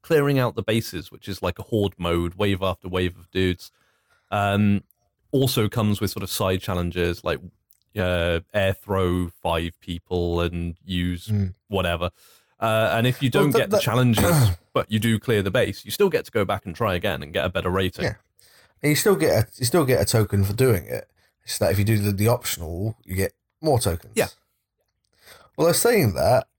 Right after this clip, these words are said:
Speaker 2: with some of the, uh, random crime occurrences, I've nailed the additional things, but it still only gives me the one.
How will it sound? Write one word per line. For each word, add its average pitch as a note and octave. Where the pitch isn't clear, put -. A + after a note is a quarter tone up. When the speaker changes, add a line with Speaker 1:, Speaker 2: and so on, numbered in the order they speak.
Speaker 2:
with E3+
some D#3+
of D3+
the, B2+
uh, A#2
random G#2
crime B2
occurrences, D#2
I've B2+
nailed D3+
the B2
additional A2
things, -
but -
it -
still E3+
only C3
gives A#2
me A2
the G#2+
one. G#2+